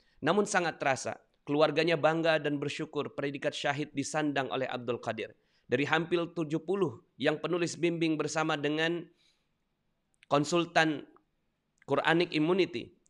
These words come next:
satu P D P yang syahid. Angka yang insya Allah su-, cukup menggembirakan. Dari semua keberhasilan itu, maka khatib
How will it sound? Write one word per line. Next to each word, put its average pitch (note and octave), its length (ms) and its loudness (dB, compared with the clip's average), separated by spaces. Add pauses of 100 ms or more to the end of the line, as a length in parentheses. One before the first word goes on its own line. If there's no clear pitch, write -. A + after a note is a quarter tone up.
satu C#3 320 -4
P D#3 100 2
D D#3+ 140 0
P C#3+ 160 -2
yang A#2+ 160 -2
syahid. B2 320 -2
Angka D3+ 320 0
yang E3+ 160 0
insya D3 320 -2
Allah C#3 240 -2
su-, - 320 -10
cukup F#3 400 -4
menggembirakan. B2 720 -2 (420)
Dari D#3 220 4
semua G3+ 400 0
keberhasilan D#3 640 2
itu, B2 240 -4 (320)
maka C#3 320 0
khatib E3+ 560 2